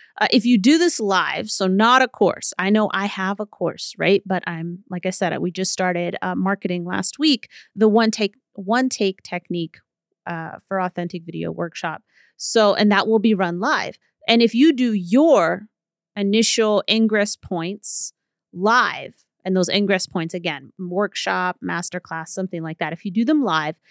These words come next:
then the relationships develop faster between you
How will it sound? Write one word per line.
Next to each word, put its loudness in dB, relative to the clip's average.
then 8
the 8
relationships 2
develop 2
faster 0
between -4
you 4